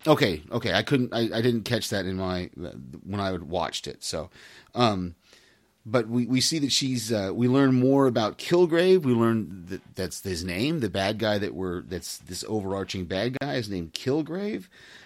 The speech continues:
And, uh, we learn a whole lot about him from Hope.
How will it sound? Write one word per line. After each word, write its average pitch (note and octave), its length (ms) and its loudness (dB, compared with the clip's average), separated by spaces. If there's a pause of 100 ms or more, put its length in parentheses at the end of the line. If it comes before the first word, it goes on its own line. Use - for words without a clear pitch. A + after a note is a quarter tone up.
(180)
And, G#2+ 340 2
uh, G#2+ 60 0
we A#2 120 6
learn B2 220 6
a G#2+ 60 4
whole E3 560 2
lot B2 260 6
about G2 300 0
him G#2 240 -2
from F2 220 -6
Hope. F2 380 -4